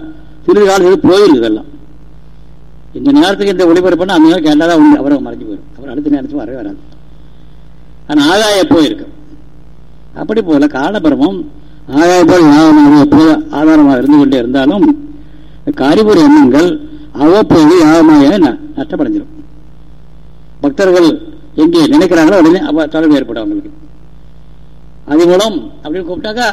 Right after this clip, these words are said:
ஞா-, அங்க அப்ப அடிக்க மணி <laughs> தீர்ப்பு வச்சா அது சத்தம் வருது இல்லை. அப்படி போல அப்போ, ஓ, நம்முடைய பக்தர்கள் கூப்பிடுறாங்களான்னு ஒண்ணு வந்துடுவார் அவரு.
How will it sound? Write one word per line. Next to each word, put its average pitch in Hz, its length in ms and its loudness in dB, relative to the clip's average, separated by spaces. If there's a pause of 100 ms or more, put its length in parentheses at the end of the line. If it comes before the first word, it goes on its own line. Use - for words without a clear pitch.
(160)
ஞா-, 170 200 -2
அங்க 147 200 2
அப்ப 156 140 -4
அடிக்க 156 180 -4
மணி 127 240 -8
<laughs> - 1800 -12
தீர்ப்பு 170 200 -6
வச்சா 190 220 -6 (520)
அது 165 200 -10
சத்தம் 190 220 -10
வருது 160 180 -10
இல்லை. 95 120 -12 (640)
அப்படி - 240 -4
போல - 140 -8 (680)
அப்போ, 214 160 0 (180)
ஓ, 170 40 2 (300)
நம்முடைய 151 280 2
பக்தர்கள் 147 420 0
கூப்பிடுறாங்களான்னு 143 600 0
ஒண்ணு 147 160 2
வந்துடுவார் 104 320 -6
அவரு. 95 160 -16